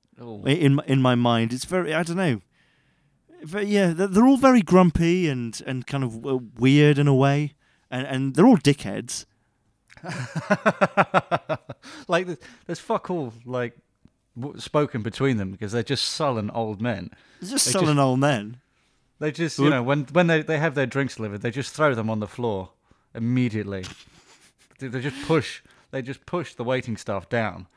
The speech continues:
Speaker 1: That's all it is. It's just one dinner, right? There's no,
Speaker 2: Uh, y-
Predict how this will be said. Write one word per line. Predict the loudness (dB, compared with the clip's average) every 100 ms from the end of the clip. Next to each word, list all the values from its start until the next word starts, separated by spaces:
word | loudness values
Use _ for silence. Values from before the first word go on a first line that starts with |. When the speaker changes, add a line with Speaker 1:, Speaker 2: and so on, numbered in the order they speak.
| _ _ -8
Speaker 1:
That's | -8 -4
all | -2 -2
it | -2
is. | -6 -10 -20 _ -8
It's | -6 -4
just | -4
one | 4 4 6 4
dinner, | 4 2 -2 -10 _ _ _ _
right? | -4 -2 -2 -6 _ _ _ -8
There's | -2
no, | 2 4 4
Speaker 2:
Uh, |
y- | 2